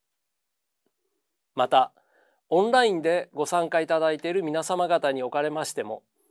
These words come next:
地域や距離の壁を越えて、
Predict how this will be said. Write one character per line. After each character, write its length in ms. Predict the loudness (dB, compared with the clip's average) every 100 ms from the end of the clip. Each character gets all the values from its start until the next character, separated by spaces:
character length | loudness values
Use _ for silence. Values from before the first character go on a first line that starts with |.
| _ _ _ _ -8
地 200 | -4 -4
域 180 | -2
や 260 | 0 0 -4 -14
距 140 | 2 4
離 100 | 4
の 120 | -2
壁 320 | -4 -2 2
を 120 | 2 2
越 160 | 0
え 40 | 0
て、 280 | -2 -6